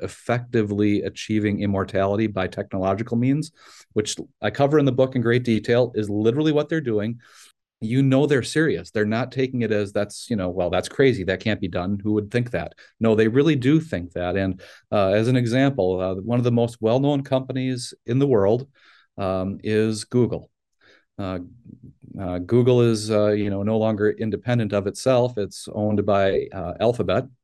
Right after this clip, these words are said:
Alphabet Inc. And, uh, they have had, uh, you know, these scientific moonshot type of, uh, uh, projects, uh, hi-, historically in the past. And one of them, uh, is, uh, to set up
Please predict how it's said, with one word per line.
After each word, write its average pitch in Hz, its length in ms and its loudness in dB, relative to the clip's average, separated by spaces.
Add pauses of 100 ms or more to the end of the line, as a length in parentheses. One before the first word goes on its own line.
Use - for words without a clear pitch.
(320)
Alphabet 92 300 -4
Inc. 113 260 -2 (600)
And, 101 460 0
uh, 98 320 0
they 113 240 4
have 117 200 0
had, 107 480 0
uh, 98 360 0
you 107 120 -10
know, 92 300 -6
these 92 280 -4 (200)
scientific 113 640 -2
moonshot 117 680 0
type 113 260 -4
of, 104 260 -2
uh, 107 280 0 (320)
uh, 98 180 -8
projects, 107 640 0
uh, 101 140 0
hi-, 110 360 -6
historically 110 460 0
in 107 80 2
the 101 60 -2
past. 104 440 -2 (540)
And 107 220 -2
one 165 160 6
of 147 100 4
them, 120 340 0 (240)
uh, 98 300 -4
is, 117 480 2 (460)
uh, 101 260 -2
to 123 160 0
set 117 300 0
up 123 260 0